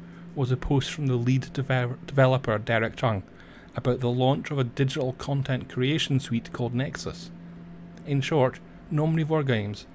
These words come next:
are making it easier for people to create content for Rise and Emberwind. Why? So the R P G can keep up with the innovation and developments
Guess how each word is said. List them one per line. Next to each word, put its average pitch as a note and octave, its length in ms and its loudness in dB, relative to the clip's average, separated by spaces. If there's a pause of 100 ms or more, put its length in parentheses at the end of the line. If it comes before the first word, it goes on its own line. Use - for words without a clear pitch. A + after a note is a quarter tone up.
(140)
are A#2+ 80 -4
making B2 340 2
it C3 160 0
easier C3 500 2
for A#2+ 160 -2
people C3+ 380 -2
to - 140 -6
create C3 440 2
content B2+ 500 -2
for A#2 240 2
Rise G#2+ 480 2 (240)
and C3 120 4
Emberwind. C3 440 2 (680)
Why? G#2 380 0 (420)
So - 160 0
the C3+ 100 4
R D#3 160 4
P E3 120 2
G C3+ 180 0
can B2+ 160 -2
keep - 280 -2
up - 220 -2
with B2+ 80 -6
the - 140 -6
innovation C3 680 2 (260)
and A2+ 100 -2
developments A#2+ 640 2